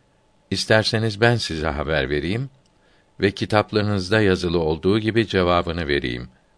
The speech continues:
buyurdu. Onlar, "Biz de böyle istiyoruz." dediler. Bunun üzerine Resulullah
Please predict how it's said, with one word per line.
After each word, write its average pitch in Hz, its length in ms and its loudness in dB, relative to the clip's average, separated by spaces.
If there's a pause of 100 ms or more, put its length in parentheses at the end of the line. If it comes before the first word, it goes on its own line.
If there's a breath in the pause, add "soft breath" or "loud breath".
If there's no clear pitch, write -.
(140)
buyurdu. 57 420 -4 (1040 soft breath)
Onlar, 117 480 2 (720)
"Biz 143 180 2
de 123 140 6
böyle 110 280 6
istiyoruz." - 680 -6 (240)
dediler. 64 500 -6 (920 soft breath)
Bunun 135 260 4
üzerine 82 400 2
Resulullah 92 720 0